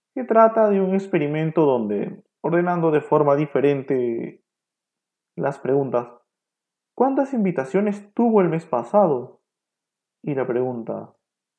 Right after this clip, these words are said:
¿se siente muy feliz esos días? Se puede encontrar una correlación que muestra cómo la sustitución es usada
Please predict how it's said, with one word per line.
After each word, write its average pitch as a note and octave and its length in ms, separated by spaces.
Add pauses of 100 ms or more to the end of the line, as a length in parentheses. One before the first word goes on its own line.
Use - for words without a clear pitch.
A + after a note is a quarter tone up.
(160)
¿se - 80
siente C3 380
muy C3 140
feliz A2 400
esos F#2 340
días? C#3 440 (960)
Se G#3 120
puede C#4 260
encontrar A3 720
una A#3 260
correlación F3+ 680
que F3 80
muestra F3+ 440
cómo F#3 220
la F#3 220
sustitución E3+ 760
es E3+ 160
usada E3 540